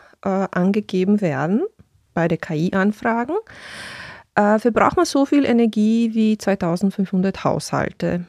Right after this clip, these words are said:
in Österreich. Das runterzubrechen jetzt auf die einzelnen Wörter ist schwierig, weil es auch immer drauf ankommt, ähm,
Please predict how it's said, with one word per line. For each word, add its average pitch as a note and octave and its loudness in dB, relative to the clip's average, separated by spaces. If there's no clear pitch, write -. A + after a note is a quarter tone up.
in E3+ 2
Österreich. - -6
Das A#3 4
runterzubrechen C4+ 2
jetzt B3+ 0
auf A3 0
die A3+ 0
einzelnen A3+ 2
Wörter G3+ 0
ist - -4
schwierig, A#3 2
weil A#3 2
es G#3 -4
auch F#3+ -2
immer F#3+ 2
drauf E3+ -4
ankommt, G3+ 0
ähm, - -6